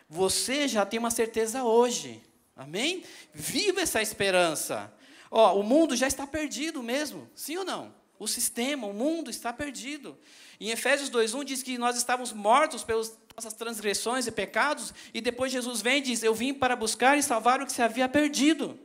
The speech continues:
Eu e você estávamos perdidos, sim ou não? E ele nos buscou. E nós temos que viver essa viva esperança.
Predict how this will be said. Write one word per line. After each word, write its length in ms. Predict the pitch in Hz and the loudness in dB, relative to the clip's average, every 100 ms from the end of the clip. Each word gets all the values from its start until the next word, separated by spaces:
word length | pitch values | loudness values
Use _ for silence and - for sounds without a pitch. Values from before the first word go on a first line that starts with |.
| - - 220 | -20 -4 4
Eu 180 | 302 | 6
e 60 | 330 | 8
você 260 | 285 247 285 | 6 4 2
estávamos 400 | - 233 214 - | 2 2 0 -2
perdidos, 520 | 208 185 175 160 156 | 0 0 -4 -6 -6
sim 120 | 269 | -2
ou 60 | 311 | 0
não? 280 | 226 127 - _ _ - - - | 0 -2 -10 _ _ -20 -20 -10
E 100 | 180 | -8
ele 140 | 165 | -8
nos 160 | 160 170 | -10 -10
buscou. 580 | 277 - 285 302 - - - 202 | -8 -2 -2 -2 -8 -18 -18 -10
E 60 | |
nós 120 | 220 | -8
temos 180 | 226 233 | -6 -8
que 80 | 214 | -8
viver 300 | 233 220 349 | -6 -2 -2
essa 220 | 392 226 | 0 0
viva 180 | 226 180 | -2 -4
esperança. 720 | 175 - 180 160 143 131 107 | -6 -4 0 0 -2 -8 -12